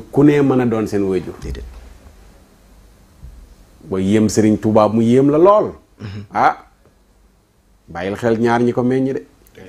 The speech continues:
Speaker 2: Ci waay.
Speaker 1: <laughs> Lii maa ngi koy wax barki Demba Ndiaye rek fii ci Tëngéej.
Speaker 2: Ci.
Speaker 1: Ma ne koo dégg ñu ne waliyu la, yaay ja dawal waliyu la.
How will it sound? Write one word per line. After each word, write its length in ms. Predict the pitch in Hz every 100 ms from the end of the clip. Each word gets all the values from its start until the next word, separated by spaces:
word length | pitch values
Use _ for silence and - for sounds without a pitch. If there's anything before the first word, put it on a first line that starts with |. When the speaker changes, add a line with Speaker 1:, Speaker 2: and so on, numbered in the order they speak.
| -
Speaker 2:
Ci 200 | - 110
waay. 120 | 80 131
Speaker 1:
<laughs> 680 | 143 - - 135 - - - - _ _ _ - - _ _ _ _ _ _ -
Lii 160 | 92
maa 140 | 98 104
ngi 60 | 104
koy 80 |
wax 120 | 110 98
barki 220 | 104 107
Demba 320 | 101 101 101
Ndiaye 240 | 101 101 98
rek 140 | 101
fii 500 | - 104 113 120 120
ci 120 | 110
Tëngéej. 340 | 110 98 90 73 - - _ _
Speaker 2:
Ci. 160 | - - - -
Speaker 1:
Ma 60 |
ne 80 | 92 98
koo 160 | - 147
dégg 420 | 127 131 147 131
ñu 200 | 143 131
ne 80 | 123
waliyu 480 | 120 120 113 110 101
la, 100 | 92
yaay 360 | 101 117 113 95
ja 80 | 95
dawal 320 | 101 98 98
waliyu 340 | 101 101 92
la. 100 | 80